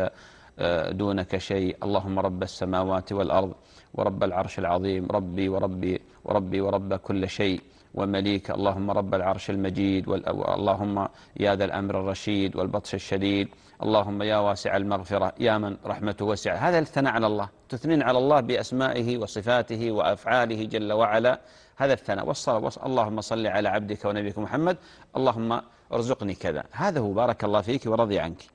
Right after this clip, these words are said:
وائل من السودان يقول بأنه أفطر قبل الأذان بدقيقتين، يقول ما كان يعرف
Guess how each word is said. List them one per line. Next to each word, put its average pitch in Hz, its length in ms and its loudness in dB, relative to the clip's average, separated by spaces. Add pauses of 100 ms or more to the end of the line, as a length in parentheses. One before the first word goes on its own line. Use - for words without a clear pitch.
(340)
وائل 151 280 4
من 131 60 -2
السودان 127 420 -2
يقول 120 220 -4
بأنه 113 360 -2
أفطر 117 280 0
قبل 120 300 -2
الأذان 110 360 -2
بدقيقتين، 104 800 -2
يقول 110 200 0
ما 160 100 2
كان 117 260 0
يعرف 113 380 0